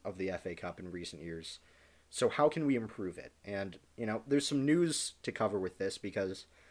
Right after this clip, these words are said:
there were some big things that happened and shows why the F A Cup can be so special. Newport County versus Brighton, which was a game that I was watching with,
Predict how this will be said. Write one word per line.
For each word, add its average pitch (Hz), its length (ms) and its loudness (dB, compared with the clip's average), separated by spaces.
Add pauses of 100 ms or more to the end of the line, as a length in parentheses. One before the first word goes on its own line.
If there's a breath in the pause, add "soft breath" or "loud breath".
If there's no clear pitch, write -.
(180 soft breath)
there 160 100 0
were 160 80 -2
some 170 200 4
big 156 220 6
things 156 200 2
that - 140 2
happened 160 360 -2
and 98 280 -6
shows 131 440 2
why 120 300 4
the 120 160 -2
F 110 180 -4
A 98 100 2
Cup - 260 -6
can 95 140 -10
be 95 120 -8
so 92 220 -6
special. - 480 -2 (600 soft breath)
Newport 143 420 6
County 135 260 2
versus 117 320 0
Brighton, 98 440 2
which 85 180 -8
was 98 140 -6
a 104 40 -4
game 107 280 0
that 101 100 0
I 104 140 6
was 101 300 -2 (120)
watching 90 460 -2 (160)
with, 95 160 -4